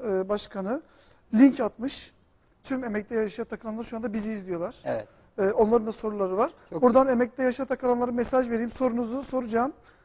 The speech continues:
Speaker 1: Program öncesinde Sayın Vekilimle paylaştım. Soracağımı söyledim. Sayın Vekilimin de bu konuyla ilgili söyleyecekleri var. Bunu programın ikinci bölümünde, final bölümünde soracağım. Böylece sizi bilgilendirmiş olalım. Bu arada Twitter patladı Sayın Vekilim.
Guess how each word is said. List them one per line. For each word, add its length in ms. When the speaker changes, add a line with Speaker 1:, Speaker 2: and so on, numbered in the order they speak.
Speaker 1:
Program 240
öncesinde 360
Sayın 260
Vekilimle 320
paylaştım. 520
Soracağımı 440
söyledim. 400
Sayın 320
Vekilimin 520
de 160
bu 80
konuyla 280
ilgili 160
söyleyecekleri 580
var. 160
Bunu 180
programın 300
ikinci 320
bölümünde, 300
final 340
bölümünde 260
soracağım. 400
Böylece 200
sizi 260
bilgilendirmiş 520
olalım. 320
Bu 80
arada 180
Twitter 360
patladı 440
Sayın 260
Vekilim. 340